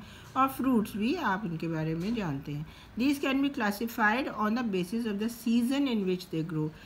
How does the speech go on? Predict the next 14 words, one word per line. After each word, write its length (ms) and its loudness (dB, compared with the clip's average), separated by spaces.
इनको 240 2
हम 180 6
classify 600 2
करते 360 -4
हैं 300 2
कि 140 -4
ये 180 0
कौन 420 2
से 200 -2
मौसम 440 0
में 260 0
उगाए 380 0
जाते 320 -6
हैं। 280 -6